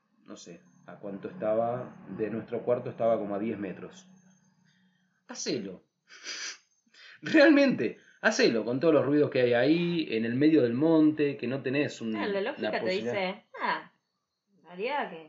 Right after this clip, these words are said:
Speaker 2: estamos solos, está todo bien", pero
Speaker 1: Tenés la experiencia.
Speaker 2: la lógica
Speaker 1: Sí, la lógica te dice que estás solo,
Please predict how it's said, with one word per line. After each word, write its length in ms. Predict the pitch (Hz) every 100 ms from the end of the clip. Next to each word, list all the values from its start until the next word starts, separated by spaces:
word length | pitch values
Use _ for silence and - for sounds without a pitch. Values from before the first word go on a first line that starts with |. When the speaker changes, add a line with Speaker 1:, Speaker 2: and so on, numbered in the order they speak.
| _
Speaker 2:
estamos 240 | _ 165 -
solos, 540 | - 233 233 226 196
está 140 | -
todo 180 | - 170
bien", 600 | 175 220 226 226 226 226 _ _ _ _ _ _ _
pero 600 | - 190 180 175 160 160 151 _ _ _
Speaker 1:
Tenés 200 | 143 151
la 60 |
experiencia. 460 | 104 95 87 - 175
Speaker 2:
la 80 | 185 247
lógica 680 | 277 285 226 220 202 190 180
Speaker 1:
Sí, 140 | 135
la 120 | 113
lógica 340 | 170 214 196 135
te 60 |
dice 180 | 135 123
que 80 | 110
estás 200 | 117 98
solo, 280 | 170 117